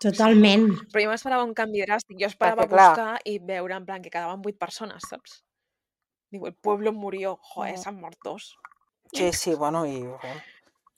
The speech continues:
Speaker 3: que
Speaker 1: És que diuen
Speaker 3: la
Speaker 1: així tan
Speaker 3: vida,
Speaker 2: Però sí
Speaker 1: poètic.
Speaker 2: que,
Speaker 3: unos entran,
Speaker 2: segons
Speaker 3: otros
Speaker 2: el
Speaker 3: se van.
Speaker 2: documental, està bastant decaigut, el poble.
Speaker 1: Bueno.
Speaker 2: I fins aquí.
Speaker 3: No, escolta.
Speaker 1: Però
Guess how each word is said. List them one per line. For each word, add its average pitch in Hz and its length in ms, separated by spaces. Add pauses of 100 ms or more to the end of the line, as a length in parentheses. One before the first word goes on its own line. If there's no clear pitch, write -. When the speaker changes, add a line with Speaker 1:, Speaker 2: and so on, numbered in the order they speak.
(260)
Speaker 3:
que 147 340
Speaker 1:
És 143 120
que 220 140
diuen 220 320
Speaker 3:
la - 80
Speaker 1:
així 165 160
tan 233 80
Speaker 3:
vida, 190 180
Speaker 2:
Però 180 160
sí 185 60
Speaker 1:
poètic. 175 120
Speaker 2:
que, 254 380
Speaker 3:
unos 185 260
entran, 196 360
Speaker 2:
segons 220 160
Speaker 3:
otros 214 160
Speaker 2:
el 226 60
Speaker 3:
se 208 120
van. 175 80
Speaker 2:
documental, 202 280
està 220 240
bastant 185 360
decaigut, 175 460 (240)
el 151 120
poble. - 280 (580)
Speaker 1:
Bueno. 185 300 (440)
Speaker 2:
I 214 140
fins 196 240
aquí. 190 260 (160)
Speaker 3:
No, 156 220
escolta. - 240
Speaker 1:
Però 196 140